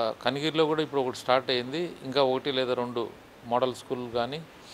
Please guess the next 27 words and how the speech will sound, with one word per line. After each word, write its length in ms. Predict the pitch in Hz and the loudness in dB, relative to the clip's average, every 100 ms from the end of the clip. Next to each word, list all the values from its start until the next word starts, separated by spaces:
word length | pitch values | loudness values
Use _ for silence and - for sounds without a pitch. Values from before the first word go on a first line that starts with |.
| - - - - | -16 -16 -18 -4
లేకపోతే 840 | 127 123 123 127 131 123 120 117 120 - - - - | 0 0 -2 -4 0 2 2 0 -6 -18 -20 -16 -4
ఇంకొక 240 | 120 131 | 0 2
కేజీబీవీ 600 | 120 131 135 139 131 127 | 2 2 0 -2 -2 -2
పామూరులో 520 | 117 117 120 131 120 113 | 0 2 2 0 0 0
ఉంది, 320 | 113 160 - - | 0 -6 -8 -4
అక్కడ 220 | 120 123 | -4 -2
కూడా 440 | 127 131 127 120 110 120 | -2 2 4 2 0 -2
ఏర్పాటు 440 | 117 - 110 - | -2 -2 -4 -4
చేస్తున్నాము. 520 | 107 - 107 120 160 170 - - - - - - - | -8 -8 -8 -8 -8 -12 -14 -16 -18 -20 -20 -20 -12
ఇట్లా 220 | 135 151 | -6 -2
జిల్లా 300 | 147 131 151 | 0 0 2
అంతా 220 | 160 151 156 | 2 2 0
కూడా 500 | 143 151 139 120 123 117 | 0 2 2 2 -4 -8
దాదాపు 720 | 120 123 127 131 147 123 123 - - - - - - | 0 2 2 2 0 0 -2 -8 -20 -20 -20 -18 -10
ఒక 100 | 117 | -4
మూడు 300 | 120 120 135 | -2 0 4
వేల 200 | 143 143 | 6 6
ఐదు 160 | 135 127 | 4 2
వందల 220 | 127 120 | 0 2
వరకు 400 | 117 143 165 156 - | 2 0 -2 -4 0
బెడ్స్ 300 | 123 123 - | 0 0 -2
కోవిడ్ 420 | 143 110 131 131 | -4 0 -2 -2
కేర్ 180 | - 131 | -2 -4
సెంటర్స్లో 560 | - 120 113 120 - 135 | -4 -10 -10 -14 -6 -4
మనం 200 | 117 113 | -2 -4
క్రియేట్ 420 | 110 120 120 - | -4 -4 -2 -6
చేస్తున్నాము. 680 | 110 - 113 117 165 190 | -8 -8 -6 -6 -6 -12